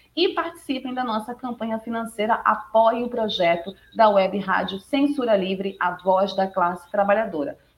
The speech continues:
E também mandem as sugestões de vocês pro nosso quadro cinema livre arroba gmail ponto com, pra eu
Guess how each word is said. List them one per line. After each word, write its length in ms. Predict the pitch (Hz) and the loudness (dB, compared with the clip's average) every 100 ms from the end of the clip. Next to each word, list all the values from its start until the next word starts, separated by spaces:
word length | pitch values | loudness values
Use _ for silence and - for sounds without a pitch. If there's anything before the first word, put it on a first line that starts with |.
| - | -8
E 140 | 453 | 0
também 340 | 370 285 262 | 4 4 4
mandem 320 | 262 254 254 262 | 0 -2 -2 -2
as 140 | 269 | -2
sugestões 580 | 269 254 269 - 254 277 | -2 -2 -2 -2 0 0
de 100 | 214 | -2
vocês 440 | 202 202 214 208 | -6 -4 -6 -6
pro 160 | - 247 | -8 -6
nosso 340 | 202 190 - - | -4 -4 -8 -2
quadro 360 | 202 196 196 208 | 2 2 0 -6
cinema 420 | - 240 190 220 | -8 -8 -4 -4
livre 320 | 208 190 196 202 | -4 -4 -6 -6
arroba 560 | 247 196 190 180 180 - _ | -4 -2 -2 0 -2 -4 _
gmail 720 | - 202 277 262 196 196 208 214 | -6 2 2 2 0 0 -2 -2
ponto 420 | 214 208 214 285 | -2 0 -2 -6
com, 320 | - 262 220 | 2 2 4
pra 300 | 175 170 170 | 0 0 0
eu 200 | 202 240 | 0 -4